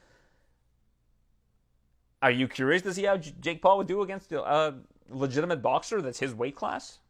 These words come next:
I mean, like, a little bit.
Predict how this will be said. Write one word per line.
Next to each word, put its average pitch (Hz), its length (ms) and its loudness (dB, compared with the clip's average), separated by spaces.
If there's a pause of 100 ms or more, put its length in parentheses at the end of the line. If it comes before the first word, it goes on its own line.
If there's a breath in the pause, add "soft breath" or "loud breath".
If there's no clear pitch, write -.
(580)
I 110 80 -10
mean, 117 220 -8 (1120)
like, 143 160 -16
a 117 80 -4
little 202 220 6
bit. 160 260 0